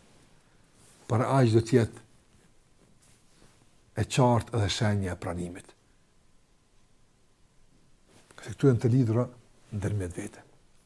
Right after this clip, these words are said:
Për këtë arsye të para tanë, sikur thot Aliu radiallahu anhu, Brengues ishin për obligimin, padyshim,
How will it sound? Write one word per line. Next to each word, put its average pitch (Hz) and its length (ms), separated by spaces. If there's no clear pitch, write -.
Për 135 160
këtë 151 200
arsye 117 280
të - 160
para 117 260
tanë, 110 300
sikur 107 320
thot 113 160
Aliu 123 240
radiallahu 117 380
anhu, 131 140
Brengues 170 480
ishin 160 240
për 139 140
obligimin, 123 420
padyshim, 117 640